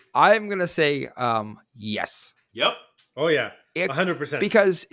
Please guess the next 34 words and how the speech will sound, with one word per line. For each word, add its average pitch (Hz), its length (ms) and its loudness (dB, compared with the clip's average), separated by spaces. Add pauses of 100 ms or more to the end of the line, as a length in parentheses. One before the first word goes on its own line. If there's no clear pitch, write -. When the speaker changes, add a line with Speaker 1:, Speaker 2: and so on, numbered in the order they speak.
(120)
Speaker 2:
Tell 190 100 2
Speaker 1:
then 220 120 8
Speaker 2:
me 254 60 4
Speaker 1:
you 262 40 2
Speaker 2:
why, - 60 -2
tell 247 100 6
me - 40 4
Speaker 1:
could've, 170 140 0
Speaker 2:
why. 160 160 -2 (420)
Speaker 1:
you 160 100 -4
could've 165 460 2 (400)
explored 135 420 2
all 151 140 6
these, 143 200 -6 (120)
these 127 180 -4
backstories. 107 600 -2
You 101 40 -12
could've 117 160 -4
given 123 140 -2
me 123 80 -6
Speaker 2:
Mm-hmm. 135 80 -6
Speaker 1:
more 123 100 -2
on 123 60 -4
the 120 80 -4
Penguin, 107 380 -6
give 110 160 -4
me 117 80 -6
more 110 200 -4
on 107 80 -6
Catwoman, 98 640 -2
give 107 160 -6
me 117 120 -8
more 107 320 -2
on, 98 500 -4